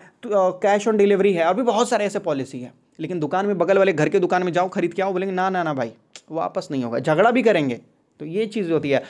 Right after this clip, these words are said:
और Amazon में एक केवल बटन क्लिक कर दो, वहाँ पर सारी चीज़ें हो जाती है। इस वजह से ये लोग कुछ ना कुछ ऐसी चीज़ें कर रहे हैं ताकि इनका गुडविल बना रहे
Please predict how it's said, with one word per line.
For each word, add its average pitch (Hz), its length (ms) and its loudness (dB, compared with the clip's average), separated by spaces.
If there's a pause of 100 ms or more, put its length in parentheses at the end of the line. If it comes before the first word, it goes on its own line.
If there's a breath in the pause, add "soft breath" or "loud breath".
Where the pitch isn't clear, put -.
(180 loud breath)
और 165 160 4
Amazon 233 240 2
में 233 120 0
एक 254 240 -2
केवल 226 160 2
बटन 190 280 0
क्लिक 214 260 -2
कर 226 120 0
दो, 208 80 2
वहाँ 202 120 2
पर 208 80 -2
सारी 202 340 -6
चीज़ें 180 240 -2
हो 165 100 2
जाती 151 220 0
है। 147 60 -4
इस 240 220 -2
वजह 214 160 2
से 214 140 0
ये 202 80 2
लोग 208 160 0
कुछ 247 160 -2
ना 240 80 0
कुछ 240 160 0
ऐसी 208 280 2
चीज़ें 208 260 -2
कर 190 140 0
रहे 196 100 2
हैं 220 100 -2
ताकि 202 200 0
इनका 196 180 2
गुडविल 170 320 2
बना 175 240 2
रहे 175 240 4